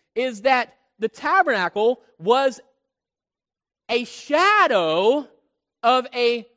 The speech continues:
true tabernacle, which was not made of earthly hands. And so there was a pattern, the scripture says, by which this tabernacle was to be made.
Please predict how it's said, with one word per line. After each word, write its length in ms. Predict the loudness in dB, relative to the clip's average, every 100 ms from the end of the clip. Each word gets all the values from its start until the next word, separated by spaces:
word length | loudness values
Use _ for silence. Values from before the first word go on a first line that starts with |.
| _ _ _
true 540 | -14 -6 0 2 0
tabernacle, 920 | 0 -2 0 -2 -2 -8 -10 -18 -20 _ _ _ _ _ _
which 240 | -6 -6 -4
was 160 | -6
not 300 | -2 0 0
made 320 | 0 -2 0 -2
of 100 | 0
earthly 300 | -4 -2 -8
hands. 580 | -6 -12 -14 _ -20 _ _ _ _ _ -6
And 160 | -6
so 280 | -4 -6 -6 _ 2
there 140 | 2
was 140 | 2
a 160 | -6 -8
pattern, 680 | -8 -8 -2 -2 -2 -6 -8
the 80 |
scripture 400 | -8 -8 -8 -8
says, 640 | -8 -6 -8 -10 -20 -20 -20 _ _ _ _ _ _ _
by 200 | 0 0
which 340 | 2 -4 -6 -12
this 340 | -4 -4 -4
tabernacle 600 | -4 -2 0 -2 -2 -2
was 180 | -2 -4
to 80 | -10
be 100 | -4
made. 360 | 0 0 -2